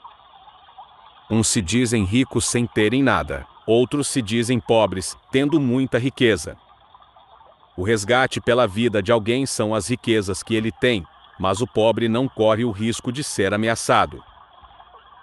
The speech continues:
A luz dos justos brilha intensamente, mas a lâmpada dos ímpios se apagará. Da soberba só resulta a discórdia,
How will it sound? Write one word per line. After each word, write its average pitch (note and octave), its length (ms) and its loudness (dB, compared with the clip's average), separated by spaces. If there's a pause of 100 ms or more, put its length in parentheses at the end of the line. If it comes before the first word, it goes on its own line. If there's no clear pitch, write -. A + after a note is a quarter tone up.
(140)
A G#2+ 120 2
luz A#2 320 2
dos A#2 160 0
justos G#2+ 480 -4
brilha A2 360 -2
intensamente, A#2 880 0 (140)
mas G#2 240 -2
a A#2+ 60 4
lâmpada A#2 440 0
dos G#2+ 280 -4
ímpios B2 360 -2
se A2 220 -2
apagará. A#2 580 2 (1300)
Da F#2+ 100 0
soberba G2+ 580 2
só A#2 200 -2
resulta A2 540 -2
a - 20 -2
discórdia, G#2+ 640 0